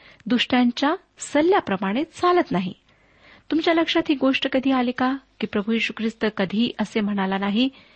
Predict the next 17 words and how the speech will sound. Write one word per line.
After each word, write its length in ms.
की, 80
"मी 140
गालिल 460
प्रांतात 400
जाण्याचा 480
विचार 320
करत 300
आहे 220
आणि 220
मला 480
हा 180
विचार 380
अगदी 280
योग्य 340
वाटतो"? 420
नाही 260
श्रोत्यानो, 360